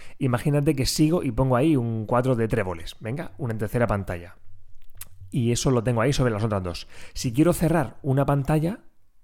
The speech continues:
lo que hago es cerrar esa última carta que he puesto. O sea, quito esa última carta que he puesto, el último elemento de la pila, y paso a ver el inmediatamente anterior,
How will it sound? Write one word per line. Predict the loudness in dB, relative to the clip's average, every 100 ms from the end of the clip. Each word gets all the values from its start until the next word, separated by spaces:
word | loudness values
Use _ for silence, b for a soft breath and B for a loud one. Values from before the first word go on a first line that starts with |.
| -20 -12
lo | -4 -2
que | 2
hago | 2 2
es | 0 -2 -12
cerrar | -4 -2 2 0 -2 -6 -16 -6
esa | -4 -2 -4 -4 -16 -6
última | -6 -2 -4 -4 -6
carta | -6 -4 -2 -2
que | -2
he |
puesto. | -2 -4 -4
O |
sea, | -8 -8 -8
quito | -4 -2 0
esa | 0 0
última | -2 0 0
carta | 0 0 0
que | 2
he |
puesto, | 0 0 0 0
el | 0
último | 0 2 2
elemento | 2 2 2 2 0 0
de | -4
la | -6 -2
pila, | 0 0 0 -4 B B B
y | -4 0
paso | 0 0
a | 2
ver | 0 -2 -10
el | -2 -2 -2
inmediatamente | -2 0 2 2 0 0 -2
anterior, | 0 -2 -2 -4